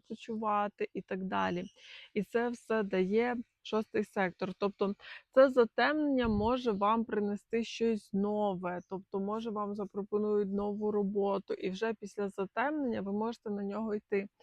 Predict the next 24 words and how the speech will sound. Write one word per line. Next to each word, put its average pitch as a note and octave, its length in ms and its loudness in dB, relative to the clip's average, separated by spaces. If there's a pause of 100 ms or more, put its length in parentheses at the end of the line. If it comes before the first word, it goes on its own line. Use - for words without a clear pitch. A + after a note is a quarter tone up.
(420)
на G#3+ 160 6
неї A3+ 320 6
йти, G#3+ 200 2
перепрошую. G3 800 -2
Може, A3 380 -2
у G#3 60 -4
вас A3 260 -2
зміниться A3 460 0
ваша G#3+ 360 -4
рутина, G3 600 2
там, F3 220 -6
раніше G3+ 440 -2
ви G3+ 100 -2
більше F#3+ 360 -6
сиділи G3 480 0
вдома, G3+ 420 -2
зараз G3 340 -4
ви G3 80 0
будете G3 420 0
їздити F#3+ 560 -2
на F#3+ 200 -2
роботу. F#3+ 520 -4 (380)
Тобто A3 320 2
все B3 420 -4